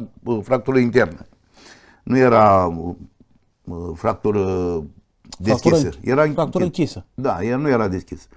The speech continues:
Speaker 2: Bine.
Speaker 1: Și zice: „Domne, dar nu operați?” „Nu, domne, că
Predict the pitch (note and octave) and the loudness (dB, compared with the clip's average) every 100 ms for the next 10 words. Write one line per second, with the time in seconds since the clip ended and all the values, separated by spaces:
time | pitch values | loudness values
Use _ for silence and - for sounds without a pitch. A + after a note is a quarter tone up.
0 | - - _ _ _ A2+ G2 _ - - | -20 -20 _ _ _ -18 -18 _ -14 0
1 | - G#3 A3 G#3+ G#3 G#3 _ _ _ - | 10 12 12 10 6 2 _ _ _ -12
2 | B2 - E3+ G3 G#3 G3 D#3+ C3+ D3+ E3+ | -10 -6 4 6 6 2 -2 2 2 4
3 | F#3 E3 D#3+ F3 - - - B2+ F3+ F3 | 0 2 0 0 -4 -10 -6 -4 -4 -2
4 | F#3+ E3+ C3 B2 C3 | -2 -2 -2 0 0